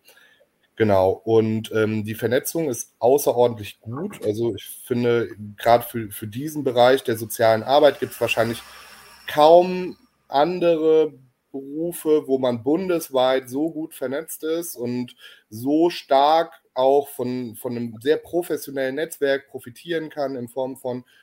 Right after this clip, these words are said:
kollegialer Beratung und in Form von einfach Wissensaustausch, Wissenstransfer. Also, ähm, wir sind organisiert mit allen Fanprojekten in der Bundesarbeitsgemeinschaft der Fanprojekte, kurz B A G.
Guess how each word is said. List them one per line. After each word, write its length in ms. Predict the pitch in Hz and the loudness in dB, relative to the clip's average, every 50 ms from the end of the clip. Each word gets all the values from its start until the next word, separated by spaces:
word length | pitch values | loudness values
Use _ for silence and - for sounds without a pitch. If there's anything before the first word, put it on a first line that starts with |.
| _ _ _ | _ _ _
kollegialer 560 | - 131 120 127 123 127 131 127 131 139 139 | -8 -8 -6 -6 -4 -4 -4 -2 -2 -2 -4
Beratung 800 | 135 143 127 110 95 98 98 104 110 110 - 117 110 107 113 107 | -4 -6 -6 -4 -4 -2 -2 -4 -6 -6 -8 -8 -8 -8 -10 -12
und 300 | 95 113 117 120 117 - | -12 -10 -10 -10 -10 -12
in 100 | 120 117 | -14 -10
Form 320 | - - 135 127 135 135 | -6 -4 -4 -4 -4 -8
von 280 | 131 - 139 131 135 123 - | -10 -10 -10 -10 -10 -10 -12
einfach 240 | 120 120 139 127 _ - | -14 -14 -16 -18 _ -8
Wissensaustausch, 1040 | 101 110 139 135 - - 131 120 - - 117 117 120 120 - - 123 113 107 - 117 | -4 -4 -4 -2 -4 -8 -10 -10 -10 -6 -4 -4 -4 -6 -8 -8 -10 -10 -10 -10 -10
Wissenstransfer. 960 | 123 120 - - 127 - - - 123 120 120 - - - 131 131 139 143 151 - _ _ _ - - - _ _ | -10 -10 -10 -12 -16 -16 -14 -10 -10 -10 -10 -12 -10 -8 -4 -2 -2 -4 -4 -6 _ _ _ -20 -20 -20 _ _
Also, 480 | - 110 107 113 117 117 113 113 107 110 | -10 -8 -6 -4 -4 -2 -2 -4 -4 -4
ähm, 420 | 113 110 110 110 110 107 110 104 90 104 | -4 -4 -4 -6 -8 -10 -10 -14 -16 -14
wir 140 | 107 113 110 | -12 -12 -10
sind 180 | 113 117 110 | -12 -10 -6
organisiert 800 | - 117 110 107 113 110 107 104 110 127 147 160 175 170 165 165 | -4 -4 -2 -2 -4 -6 -6 -8 -10 -10 -6 -2 -2 -2 -2 -2
mit 180 | 139 123 - - | -6 -10 -6 -4
allen 260 | 113 113 113 113 110 | -4 -4 -4 -6 -8
Fanprojekten 720 | - 135 131 135 - - 131 123 123 120 120 - 123 120 | -8 -10 -10 -8 -6 -4 -4 -2 -2 -4 -6 -8 -10 -10
in 100 | 110 110 | -8 -6
der 160 | 110 104 101 | -6 -6 -6
Bundesarbeitsgemeinschaft 1300 | 101 101 120 120 123 120 - - - 104 104 110 110 - - _ 110 107 107 107 107 - - 104 - - | -8 -6 -6 -6 -6 -6 -6 -6 -6 -4 -4 -4 -4 -6 -10 _ -12 -10 -8 -8 -8 -8 -10 -12 -10 -10
der 80 | - - | -12 -8
Fanprojekte, 880 | - 143 156 190 196 - 175 170 170 170 165 _ _ - 175 175 180 - _ _ _ _ _ | -4 -4 -4 -4 -4 -4 -4 -2 -2 -2 -4 _ _ -8 -8 -8 -8 -10 _ _ _ _ _
kurz 280 | - 120 117 113 - | -2 -2 -2 -2 -2
B 220 | - - 104 101 92 | -6 -6 -6 -4 -4
A 120 | 95 95 | -4 -6
G. 480 | 95 101 113 123 135 160 185 220 233 | -6 -6 -4 -2 -2 -2 -2 -2 -6